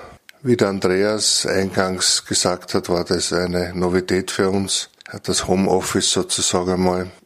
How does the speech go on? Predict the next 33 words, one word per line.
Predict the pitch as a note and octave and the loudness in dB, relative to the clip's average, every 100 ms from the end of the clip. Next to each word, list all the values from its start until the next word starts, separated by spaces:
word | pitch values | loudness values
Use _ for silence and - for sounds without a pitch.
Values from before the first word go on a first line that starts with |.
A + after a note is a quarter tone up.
| - | -10
Ich | A#2 | -2
glaube, | A2 G#2+ A2+ | 0 2 2
es | A#2+ | 2
hat | A2 | 2
aber | G#2+ - | 2 0
ganz | G2+ F#2+ | -2 -2
gut | - A2 G#2 - | 0 0 0 -4
geklappt | - F#2 F2+ F#2 G#2 - - | -4 0 0 0 -2 -4 0
und | F#2 F2+ - | 0 0 0
mir | F#2 | 2
hat's | F2+ - - | 2 0 -2
dann | E2+ | 0
auch | F2 - | 0 0
Spaß | - E2+ F2 - | -2 -2 -2 -2
gemacht, | F#2+ F2+ E2+ - - - _ - | 2 2 0 -6 -14 -20 _ -4
nächtliche | F#2 F2+ - F2+ F#2+ | -2 -2 -2 -2 0
Stunden | - - F2+ F2+ G2 F2+ | 2 2 0 2 2 2
da | F2+ F2 E2+ - | 2 0 -2 -4
zu | - | -2
sitzen | F2 - F2 - F#2 F2+ | 0 0 0 -2 -2 -2
<laughs> | B2 - A2 - - - - - - - - - | -2 0 -2 -2 -8 -8 -6 -6 -8 -10 -16 -16
und | - F#2+ | -10 -6
das | - - | -4 -2
Ganze | F2+ - F#2 | -2 0 0
zusammenzuschneiden. | - G2+ F#2+ F2 E2+ - F2+ F2 E2+ D#2 D2 - - _ _ _ _ _ - | 2 2 2 0 0 0 0 0 0 -2 -10 -16 -20 _ _ _ _ _ -6
Ich | A#2+ G#2 - | -4 -4 -4
bin | A#2 G#2+ | 0 2
auch | F2+ F2+ G2 - - | 4 2 0 -4 -8
zweitausendfünfzehn, | - A#2+ A2 A2 A2 A#2 A#2 A#2 - - B2+ | -2 0 0 -2 -2 0 2 2 0 0 0
so | - A#2 | 2 2
wie | A2 | 2
der | |
Knut, | G#2 G#2 G#2 A#2 - | 2 2 4 2 -2